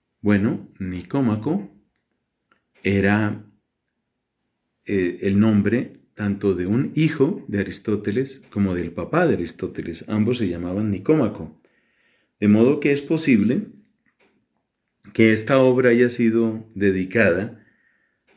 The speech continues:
al hijo o al papá de Aristóteles. ¿Escribió Aristóteles tal cual esta obra?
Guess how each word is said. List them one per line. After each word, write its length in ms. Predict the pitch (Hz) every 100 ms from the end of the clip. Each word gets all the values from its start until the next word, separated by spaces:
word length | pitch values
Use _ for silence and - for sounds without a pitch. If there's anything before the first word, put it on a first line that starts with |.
| -
al 180 | 98 113
hijo 480 | 139 - 120 156 -
o 120 | 98
al 100 | 85
papá 580 | 82 92 101 107 113 -
de 100 | 92
Aristóteles. 840 | 90 87 - 156 95 80 80 - _ _ _ _ _ _ _ _ _ _ _ _ _ _ _ _ _ _ _ _ _ _ _ _ _ _ _ _ _ _ _ _ _ -
¿Escribió 960 | 131 - 120 117 143 180 269 - -
Aristóteles 840 | 120 110 104 - 131 151 143 131 -
tal 260 | 127 127
cual 180 | 123 123
esta 300 | 120 - 123
obra? 460 | 120 120 165 180